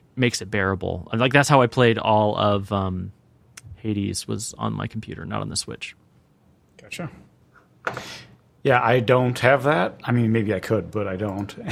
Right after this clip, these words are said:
Speaker 2: And so, basically, if it's not, if it's not on the Switch, I'm probably not playing it.
Speaker 1: Sure.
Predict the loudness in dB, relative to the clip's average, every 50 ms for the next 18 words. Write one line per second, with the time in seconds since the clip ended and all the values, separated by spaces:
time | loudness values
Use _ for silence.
0 | 2 2 2 2 2 0 -2 -2 -2 0 2 2 2 2 -2 -4 -8 -12 -14 -14
1 | -16 -18 -10 -2 2 2 2 4 2 0 -2 0 0 2 2 2 2 2 2 2
2 | 4 6 6 6 4 4 0 2 0 0 2 0 -2 0 0 0 0 0 -2 -6
3 | -6 -4 -4 -4 -4 -6 -6 -8 -8 -10 -12 -16 -20 -20 _ -12 -8 -8 -8 -8